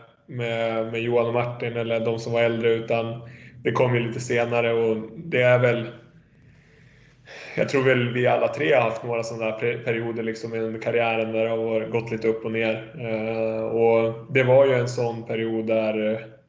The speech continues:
jag växte väldigt tidigt och, och sen växte de andra ikapp mig och då tappar man lite grann. Så,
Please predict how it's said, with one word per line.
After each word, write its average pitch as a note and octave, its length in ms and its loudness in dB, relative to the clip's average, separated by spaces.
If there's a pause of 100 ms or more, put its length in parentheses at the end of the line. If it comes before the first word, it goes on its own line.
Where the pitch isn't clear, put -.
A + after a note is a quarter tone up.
(460)
jag B2 180 2
växte A2+ 340 -2
väldigt A2+ 220 -2
tidigt A#2+ 420 -6
och, A2+ 280 -2
och A2 640 -4
sen A2+ 500 -4
växte B2 260 -2
de A#2+ 100 -2
andra A2+ 220 -2
ikapp C3 360 -2
mig A#2+ 220 0
och A#2 60 -2
då A#2 400 -2 (260)
tappar B2 280 0
man A#2 160 0
lite A#2 180 -2
grann. A#2 300 0
Så, A2+ 200 -4